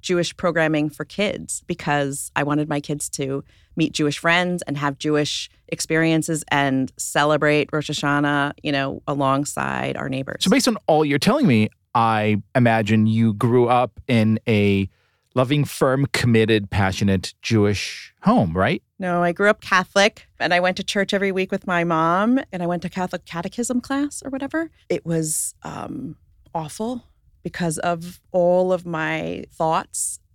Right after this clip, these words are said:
Speaker 1: and, like, fears being kind of stoked <laughs> by fire and brimstone and really feeling like I didn't have a place there. But I went because if you don't go, bad things happen.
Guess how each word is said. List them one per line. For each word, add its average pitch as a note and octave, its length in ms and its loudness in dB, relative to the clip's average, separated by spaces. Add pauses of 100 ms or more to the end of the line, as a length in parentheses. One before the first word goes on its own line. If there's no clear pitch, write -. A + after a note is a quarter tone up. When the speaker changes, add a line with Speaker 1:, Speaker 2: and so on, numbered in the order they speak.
(120)
Speaker 1:
and, D#3+ 500 -6 (120)
like, F3 220 -8
fears F3+ 760 -4
being E3+ 280 -4
kind E3 140 -6
of D#3 140 -6
stoked - 840 -2
<laughs> - 40 -20
by G3+ 280 2
fire F#3 360 2
and F3+ 120 -2
brimstone A#3 840 0
and F3+ 760 0
really G#3+ 320 2
feeling G#3+ 420 0
like G3 380 -2 (240)
I F#3+ 80 0
didn't G3+ 200 0
have G3 160 -2
a F#3+ 60 -2
place - 500 -6
there. - 420 -8
But F3+ 180 -2
I F3 80 4
went F#3 320 0
because E3+ 420 -6
if - 160 -6
you F3+ 60 -6
don't E3+ 220 -2
go, E3+ 760 2
bad F3 220 0
things G3 200 -6
happen. - 580 -6